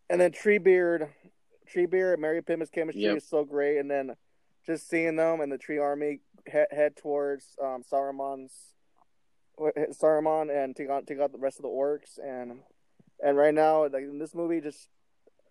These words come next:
Speaker 1: like, this movie just shows, like, the first one was a beginning, this one was, like, how the men, elves, and er-, n-, not just the men and elves, but everybody, just like, "You know what, we're not gonna go down easily, we're gonna fight back." That's how I see this movie. This, this movie is about everybody fighting back, and we're not gonna d-,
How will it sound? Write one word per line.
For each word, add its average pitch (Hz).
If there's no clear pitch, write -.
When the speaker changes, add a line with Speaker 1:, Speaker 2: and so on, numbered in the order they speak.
Speaker 1:
like, 151
this 165
movie 190
just 175
shows, 156
like, 143
the 139
first 170
one 180
was 143
a 156
beginning, 143
this 147
one 160
was, 139
like, 135
how 135
the 127
men, 139
elves, 135
and 143
er-, 151
n-, 156
not 175
just 214
the 165
men 165
and 147
elves, 151
but 143
everybody, 139
just 135
like, 135
"You 147
know 165
what, 170
we're 151
not 160
gonna 156
go 147
down 143
easily, 139
we're 135
gonna 147
fight 131
back." 123
That's 156
how 190
I 170
see 160
this 151
movie. 135
This, 127
this 151
movie 165
is 147
about 143
everybody 143
fighting 139
back, 135
and 131
we're 135
not 139
gonna 139
d-, 131